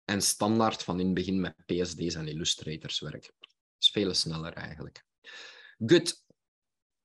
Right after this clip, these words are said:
Ik ga naar deze spread gaan en zoals dat je kunt zien op de rechterpagina, Next Level Styling,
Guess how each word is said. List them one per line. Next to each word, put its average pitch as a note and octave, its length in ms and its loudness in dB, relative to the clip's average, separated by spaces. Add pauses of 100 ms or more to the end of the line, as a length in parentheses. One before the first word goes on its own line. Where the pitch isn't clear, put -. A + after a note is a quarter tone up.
(560)
Ik D3 220 4
ga D3 380 8
naar B2 460 4
deze D#3+ 560 6
spread D3+ 520 2
gaan B2 460 2
en A2 360 2
zoals A#2+ 520 2
dat A#2+ 160 2
je A#2+ 120 2
kunt G#2+ 260 0
zien A2+ 260 4
op G2 120 2
de F#2 120 2
rechterpagina, G#2+ 1080 0
Next G2 500 2
Level B2 440 2
Styling, G#2+ 680 2